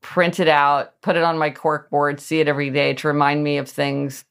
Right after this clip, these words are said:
Like, one of the most important ones is when someone's ready to talk, I'm ready to listen. And not just by sort of being, like, looking at them while they talk, but really, like,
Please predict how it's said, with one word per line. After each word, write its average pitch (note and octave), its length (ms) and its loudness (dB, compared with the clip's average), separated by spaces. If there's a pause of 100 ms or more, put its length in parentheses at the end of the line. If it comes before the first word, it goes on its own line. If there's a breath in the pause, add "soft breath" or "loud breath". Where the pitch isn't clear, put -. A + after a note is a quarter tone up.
(100)
Like, F3+ 220 4
one G3+ 220 2
of G3+ 100 2
the F#3+ 100 2
most E3+ 280 0
important D#3+ 380 -4
ones D3+ 260 -2
is C#3 140 -8
when E3 140 0
someone's G3 460 2
ready E3 260 0
to C#3+ 120 -6
talk, C#3 440 0
I'm D3+ 220 0
ready C#3+ 220 0
to D3 120 -6
listen. C#3 400 -4
And F3+ 160 2
not F#3 240 4
just F#3+ 280 -6
by E3 280 2
sort D#3+ 280 -2
of D3 80 -2
being, D3+ 180 0
like, C#3+ 500 -2 (580 soft breath)
looking F3+ 540 2
at D#3 120 2
them D3 420 0
while D3+ 220 2
they C#3+ 240 -2
talk, C#3+ 540 0
but D#3+ 220 2
really, E3 280 2
like, D3 320 0